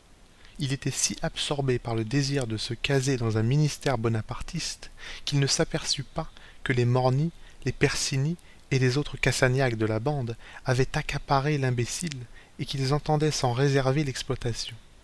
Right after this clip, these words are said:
Ces messieurs, avec un sans-gêne qui l'étonna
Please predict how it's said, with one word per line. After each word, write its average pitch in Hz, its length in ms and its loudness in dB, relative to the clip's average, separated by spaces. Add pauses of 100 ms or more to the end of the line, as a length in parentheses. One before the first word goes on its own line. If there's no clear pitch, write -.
(880)
Ces - 160 0
messieurs, 127 420 0 (180)
avec 127 240 -2
un 123 80 4
sans-gêne 135 540 2
qui - 140 -6
l'étonna 123 440 -2